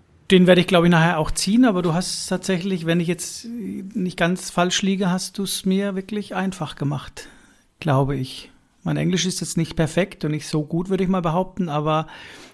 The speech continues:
da hatte ich zumindest mal sowas von schnell ein Lied im Ohr. Und Linda Perry, weißt du eh, wie, wie ich zu der stehe.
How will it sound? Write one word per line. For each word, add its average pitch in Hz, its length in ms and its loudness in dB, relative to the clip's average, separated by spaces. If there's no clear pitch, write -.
da 151 140 0
hatte 160 140 2
ich - 80 -6
zumindest 165 440 0
mal 147 260 -2
sowas 180 280 -2
von 175 180 -2
schnell 170 380 -2
ein 156 140 -2
Lied 185 240 -2
im 143 100 0
Ohr. 143 320 0
Und 147 420 -2
Linda 156 280 2
Perry, 165 400 2
weißt 151 280 -2
du 147 40 -4
eh, 156 240 -2
wie, 170 420 -4
wie 160 80 -2
ich - 120 -8
zu 160 120 -6
der 165 160 2
stehe. 185 480 2